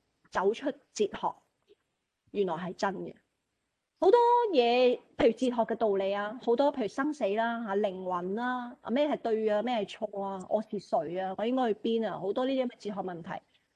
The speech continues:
你以為讀完哲學會解答到，但係唔會嘅。原來讀完哲學嘅人呢，係更加 create，更加懂得 create 問題，然後唔去解答佢嘅。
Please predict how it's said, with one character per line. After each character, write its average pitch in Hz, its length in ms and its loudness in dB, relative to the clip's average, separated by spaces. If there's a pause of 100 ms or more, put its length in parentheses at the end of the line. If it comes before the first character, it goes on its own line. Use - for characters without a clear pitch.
(100)
你 320 320 12
以 330 60 12
為 233 200 8
讀 247 140 0
完 220 180 2
哲 254 140 -2
學 240 140 -2
會 220 160 6
解 208 200 -2
答 233 140 4
到， 190 300 -6 (400)
但 240 180 8
係 220 40 2
唔 220 160 4
會 214 160 6
嘅。 202 160 2
原 220 160 2
來 233 80 2
讀 247 120 6
完 214 140 4
哲 240 120 -2
學 247 100 0
嘅 220 180 0
人 185 200 0
呢， 247 220 -2
係 202 220 0
更 220 260 0
加 233 180 2
create， 202 360 -2 (140)
更 247 160 2
加 294 100 4
懂 214 220 -2
得 254 100 -2
create 208 440 -2
問 175 160 -8
題， - 600 -12
然 196 140 -2
後 202 40 -8
唔 190 120 -4
去 196 120 -2
解 - 180 -4
答 - 120 -6
佢 - 200 -14
嘅。 - 200 -14